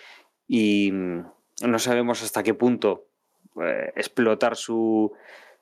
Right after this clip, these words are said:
su Red Bull, porque no, no es que haga demasiada falta, pero bueno, aquí Carlos, pues, ha ido más despacio, ha ido intentando abrir un hueco. De hecho, la, la estrategia del equipo Ferrari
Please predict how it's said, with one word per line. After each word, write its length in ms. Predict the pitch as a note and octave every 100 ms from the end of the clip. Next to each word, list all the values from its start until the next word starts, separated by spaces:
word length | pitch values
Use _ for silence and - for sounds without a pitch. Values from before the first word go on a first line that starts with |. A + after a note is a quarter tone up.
| _
su 340 | - - A#2+ G#2+
Red 240 | A2 G#2+
Bull, 220 | C3+ C3
porque 320 | - - G2 F#2
no, 440 | G#2 G#2 G#2 G#2
no 240 | - G#2 G#2+
es 100 | -
que 120 | A2
haga 260 | G#2 G#2 G2+
demasiada 340 | G2+ G#2 G2+
falta, 240 | B2 A#2+
pero 140 | G2+ G#2
bueno, 220 | G#2+ -
aquí 280 | - G2 A2+
Carlos, 340 | - A#2 G#2 G2+
pues, 200 | - -
ha 60 | G#2
ido 380 | A2 A#2 - _ _ _ _ _
más 520 | A#2 A2+ A#2 A#2 A#2+
despacio, 640 | B2 A#2+ - C3 - C3 A#2+
ha 60 |
ido 440 | B2 A#2 A2+ A#2+ A#2+
intentando 480 | A#2+ A2+ A2 A2+
abrir 220 | A#2 A2+ A2
un 160 | A2
hueco. 380 | C#3 C#3 E3 F#3+ - - - -
De 80 | A#2+
hecho, 240 | - C#3
la, 680 | A#2+ G2+ F#2+ F#2 F2+ F2 F2 -
la 120 | A#2+
estrategia 500 | A#2 A2+ G#2 G#2+ B2+
del 100 | B2
equipo 520 | A#2 A#2+ A2 A#2 A2+
Ferrari 540 | G#2+ A#2 B2 B2+ G2+